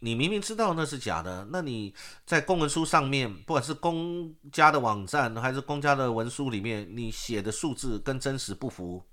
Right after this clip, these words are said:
呃，有，那这样有没有伪造文书的嫌疑？我，我认为这个当然有啊，这个就是我们现在的问题。好，那我们前半段我们谈这个问题，现在我们谈另外一个事。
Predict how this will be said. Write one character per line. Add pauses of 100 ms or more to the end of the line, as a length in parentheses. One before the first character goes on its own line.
(880)
呃，
有， (160)
那
这
样
有
没
有 (200)
伪
造
文
书
的
嫌
疑？ (360)
我，
我
认
为
这
个
当
然
有
啊， (320)
这
个
就
是
我
们
现
在
的
问
题。 (640)
好， (240)
那
我
们
前
半
段
我
们
谈
这
个
问
题， (380)
现
在
我
们
谈
另
外
一
个
事。